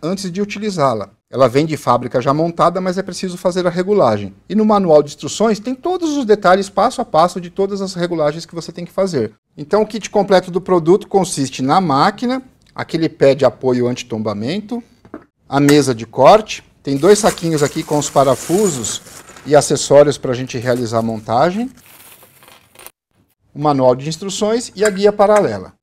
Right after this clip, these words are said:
O manual é bem detalhado, explica passo a passo aqui os procedimentos de montagem, de manutenção.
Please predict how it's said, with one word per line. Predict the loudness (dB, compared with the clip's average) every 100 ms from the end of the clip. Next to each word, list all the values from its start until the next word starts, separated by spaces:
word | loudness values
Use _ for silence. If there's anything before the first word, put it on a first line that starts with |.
| _
O | -2
manual | 2 6 8 8
é |
bem | 6 4
detalhado, | 4 4 2 6 6 4
explica | -2 -6 -4 -2
passo | 0 0 0
a | -2
passo | 0 0 -4
aqui | -8
os | -8
procedimentos | -6 -8 -8 -6 -6 -6 -10
de | -8
montagem, | -4 -4 -2 2 4 4 2 -6
de | -6
manutenção. | -6 -8 -10 -14 -12 -4 0 0